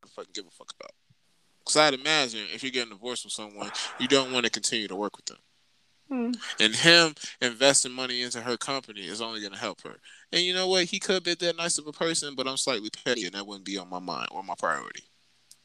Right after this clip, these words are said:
Speaker 2: But that's still the baby's mama.
Speaker 1: Fair.
Speaker 2: So, and ultim-, ultimately, that money go
Speaker 1: Fair.
Speaker 2: to the kids.
Speaker 1: With,
Speaker 2: That money
Speaker 1: hold
Speaker 2: go to the
Speaker 1: on,
Speaker 2: kids.
Speaker 1: hold on, fair. Which is why I'm only taking half.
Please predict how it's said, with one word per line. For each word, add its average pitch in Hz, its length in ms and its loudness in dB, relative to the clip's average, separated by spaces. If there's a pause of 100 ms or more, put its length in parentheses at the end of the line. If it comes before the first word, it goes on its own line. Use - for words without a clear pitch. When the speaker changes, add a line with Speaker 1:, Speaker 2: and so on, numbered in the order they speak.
Speaker 2:
But 135 160 0
that's 131 220 -2
still 95 200 2
the 85 100 -2
baby's 76 380 0
mama. 69 220 -10 (1500)
Speaker 1:
Fair. 127 560 8
Speaker 2:
So, - 60 -6
and 107 200 2
ultim-, 117 380 8
ultimately, 123 400 8
that 110 140 8
money 185 300 10
go 196 60 10
Speaker 1:
Fair. 160 120 6
Speaker 2:
to 107 120 4
the 90 80 2
kids. 90 380 4
Speaker 1:
With, 185 100 8
Speaker 2:
That 92 100 4
money 117 220 8
Speaker 1:
hold 113 200 10
Speaker 2:
go - 40 2
to 117 80 8
the 104 60 8
Speaker 1:
on, 95 60 4
Speaker 2:
kids. 87 320 0
Speaker 1:
hold 285 220 0
on, 220 260 -2
fair. 233 560 4 (260)
Which 240 320 2
is 220 240 -2
why 240 400 8
I'm 214 240 -2
only 196 440 -8
taking 190 600 2
half. 233 960 2